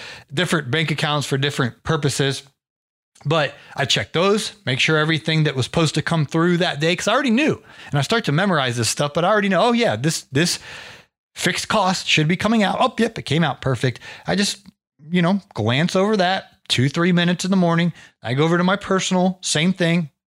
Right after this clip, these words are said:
"Oh, yep, everything looks good. Yep, that came out." I go to my Every Dollar app. "Oh, I had three transactions." I pull that into groceries. I pull that into,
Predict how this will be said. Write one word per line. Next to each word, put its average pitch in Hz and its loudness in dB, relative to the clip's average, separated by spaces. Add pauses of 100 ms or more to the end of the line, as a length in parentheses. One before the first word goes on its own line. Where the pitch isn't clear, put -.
(500)
"Oh, 165 0
yep, 156 0
everything 156 2
looks 180 0
good. 214 0
Yep, 180 -2
that 160 0
came 175 0
out." 175 0 (280)
I 139 -6
go 135 0
to 127 -2
my 123 0
Every 131 0
Dollar 196 2
app. 196 0
"Oh, 196 -2
I 151 0
had 131 0
three 139 0
transactions." 180 0
I 123 0
pull 135 -2
that 190 0
into 180 2
groceries. 220 0 (340)
I 127 0
pull 131 -2
that 139 0
into, 135 0